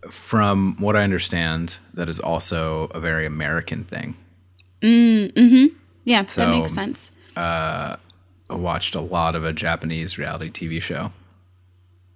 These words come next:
Speaker 1: Uh, and Japan is a conservative culture in a lot of ways.
Speaker 2: Yeah.
Speaker 1: Um, and yet, people cry, men cry openly,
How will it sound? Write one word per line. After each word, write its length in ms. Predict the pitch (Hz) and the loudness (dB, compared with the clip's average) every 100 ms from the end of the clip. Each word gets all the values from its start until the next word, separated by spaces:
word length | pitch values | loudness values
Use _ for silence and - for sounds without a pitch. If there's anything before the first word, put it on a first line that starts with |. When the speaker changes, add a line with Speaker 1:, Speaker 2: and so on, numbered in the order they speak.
| _ - - _ | _ -20 -20 _
Speaker 1:
Uh, 280 | - 76 76 - | -6 -4 -4 -8
and 340 | 85 82 90 | -10 -10 -8
Japan 320 | - - 104 | -8 -2 0
is 160 | 104 90 | 0 0
a 200 | 87 85 - _ | -2 -4 -14 _
conservative 560 | - 85 85 82 82 85 | -6 -4 -2 -4 -6 -8
culture 400 | 80 87 90 90 - - | -10 -8 -8 -8 -12 -10
in 60 | 98 | -6
a 40 | |
lot 140 | 95 | -4
of 60 | 101 | -2
ways. 240 | 113 135 - - - - | -2 -4 -10 -20 -20 -6
Speaker 2:
Yeah. 180 | 143 - - | -4 -4 -6
Speaker 1:
Um, 480 | 175 165 - - - - - - _ _ - | -8 -6 -6 -8 -12 -18 -20 -20 _ _ -8
and 160 | 95 | -4
yet, 420 | 98 107 110 - - _ _ _ _ _ _ _ _ _ _ _ _ _ _ _ _ _ _ _ _ | 2 2 2 -4 -10 _ _ _ _ _ _ _ _ _ _ _ _ _ _ _ _ _ _ _ _
people 300 | - 101 113 | -8 -2 0
cry, 640 | 101 107 104 104 101 98 87 | 0 0 2 2 2 0 -2
men 300 | 90 98 98 | -2 0 -2
cry 380 | - 98 92 87 | -2 0 2 2
openly, 840 | 92 90 92 90 90 90 87 80 | 0 0 -2 0 2 2 0 -2